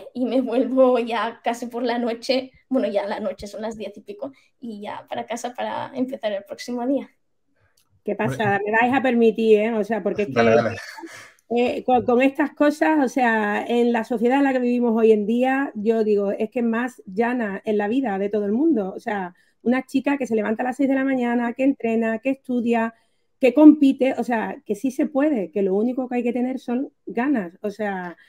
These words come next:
Speaker 2: así que toda mi admiración, porque de verdad que la cultura del sacrificio y del esfuerzo parece que está mal vista hoy en día y, sin embargo, con tu ejemplo, o sea,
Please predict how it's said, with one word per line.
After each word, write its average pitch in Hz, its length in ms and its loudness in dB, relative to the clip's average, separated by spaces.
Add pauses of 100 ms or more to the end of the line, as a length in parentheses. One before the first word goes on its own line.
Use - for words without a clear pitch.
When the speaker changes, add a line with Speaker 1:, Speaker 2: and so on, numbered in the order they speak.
(180)
Speaker 2:
así 190 260 -4
que 226 520 0
toda 226 180 2
mi 269 100 4
admiración, 262 720 2
porque 214 440 0
de 202 80 -2
verdad 208 380 -2
que 226 420 0 (380)
la 214 220 0
cultura 247 480 0
del 262 100 0
sacrificio 262 640 -2
y - 20 2
del 240 100 0
esfuerzo 233 440 -4
parece 226 320 -4
que 247 80 -4
está 240 180 -4
mal 233 260 2
vista 226 500 -2
hoy 226 260 2
en 226 160 0
día 262 340 -2 (380)
y, 214 100 -2
sin 202 140 0
embargo, 208 400 0
con 240 200 2
tu 240 140 0
ejemplo, 254 760 0
o 254 60 -6
sea, 196 640 -4